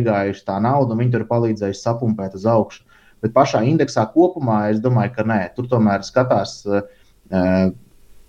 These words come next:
ā, tur tomēr tie, tie izmēri ir tik lieli,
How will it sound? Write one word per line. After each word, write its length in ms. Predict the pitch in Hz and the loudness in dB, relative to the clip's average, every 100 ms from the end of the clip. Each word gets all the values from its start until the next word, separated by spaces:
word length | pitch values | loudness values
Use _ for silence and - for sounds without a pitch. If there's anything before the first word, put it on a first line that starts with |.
| _ - - - - | _ -20 -20 -6 4
ā, 140 | 113 190 | 6 6
tur 160 | - 135 | 4 2
tomēr 300 | 131 117 110 | 2 0 -2
tie, 140 | 120 110 | -2 -2
tie 100 | 117 110 110 120 | 0 2 2 2
izmēri 460 | 143 131 110 107 | 0 0 0 0
ir 40 | 107 | 0
tik 160 | 165 123 | -2 0
lieli, 380 | 127 143 143 | 2 4 2